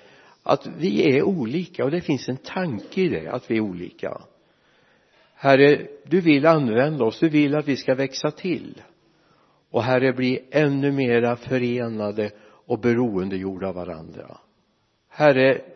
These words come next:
hjälp oss att inte springa ifrån varandra, utan Herre, se att vi ska tillsammans göra ditt verk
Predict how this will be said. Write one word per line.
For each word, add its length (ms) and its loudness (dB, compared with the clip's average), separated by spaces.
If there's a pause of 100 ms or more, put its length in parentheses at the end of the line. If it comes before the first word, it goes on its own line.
hjälp 340 0
oss 160 0
att 120 -2
inte 200 -4
springa 360 -2
ifrån 380 -2
varandra, 440 -2
utan 380 -2 (380)
Herre, 320 4
se 380 0
att 240 0
vi 140 0
ska 220 -8
tillsammans 920 -6
göra 480 -2
ditt 380 -14
verk 640 -8